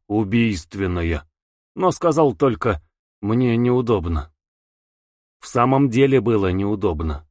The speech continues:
Дуняша покачивала голову его. Жёсткий воротник рубашки щипал кожу на шее. Кольцо Дуняши больно давило ухо.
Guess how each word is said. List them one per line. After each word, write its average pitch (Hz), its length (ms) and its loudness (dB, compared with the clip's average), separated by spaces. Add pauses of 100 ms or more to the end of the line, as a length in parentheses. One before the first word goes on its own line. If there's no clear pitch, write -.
(440)
Дуняша 131 560 0
покачивала 120 720 0
голову 113 520 2
его. 107 420 0 (460)
Жёсткий 165 500 0
воротник 180 520 0
рубашки 139 520 0
щипал 143 480 0
кожу 120 320 -2
на 90 160 -2
шее. 78 460 -8 (420)
Кольцо 147 440 2
Дуняши 123 520 2
больно 123 400 2
давило 104 420 0
ухо. 90 500 -4